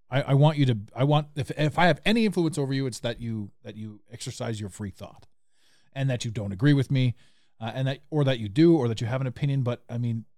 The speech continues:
to, it's so funny because the people that don't agree with me, here's the weird thing about the same, the same society, right? I'm very much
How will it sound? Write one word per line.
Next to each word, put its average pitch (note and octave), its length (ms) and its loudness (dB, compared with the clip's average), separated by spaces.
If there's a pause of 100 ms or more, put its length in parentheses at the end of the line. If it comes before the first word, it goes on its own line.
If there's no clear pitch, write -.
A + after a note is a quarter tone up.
to, A2+ 260 -6 (520)
it's D3+ 260 -4
so F3+ 160 2
funny D#3 220 4
because B2 240 0
the A#2 80 0
people F3+ 220 2
that B2+ 120 2
don't C3 180 2
agree A2+ 200 0
with D3 160 0
me, F3+ 140 -2 (600)
here's G#3 260 0
the F3 80 4
weird D#3 360 6
thing C3 160 2
about A#2+ 280 0
the A#2 80 -2
same, C#3+ 320 6
the A#2+ 100 0
same C#3 260 2
society, F#2+ 520 -4
right? G2+ 220 -10
I'm F#3 200 4
very D3+ 180 6
much C#3 260 4